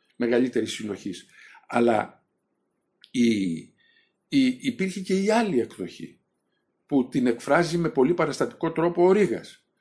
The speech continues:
που ενώ διαφοροποιούνταν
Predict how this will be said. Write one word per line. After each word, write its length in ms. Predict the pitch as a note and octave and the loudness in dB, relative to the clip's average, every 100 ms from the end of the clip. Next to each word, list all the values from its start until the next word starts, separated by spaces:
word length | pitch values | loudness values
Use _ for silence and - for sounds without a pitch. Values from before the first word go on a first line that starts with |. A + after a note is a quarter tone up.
| _ _ _ _ | _ _ _ _
που 460 | D3+ C3 - - _ _ | 2 4 2 -4 _ _
ενώ 440 | - B2 B2+ G3 A3 | 2 4 6 4 4
διαφοροποιούνταν 1120 | F#3+ F3+ F3 C#3+ A#2 C#3 E3+ D3 A2+ G2 - | 4 4 6 6 4 6 6 6 2 -2 -10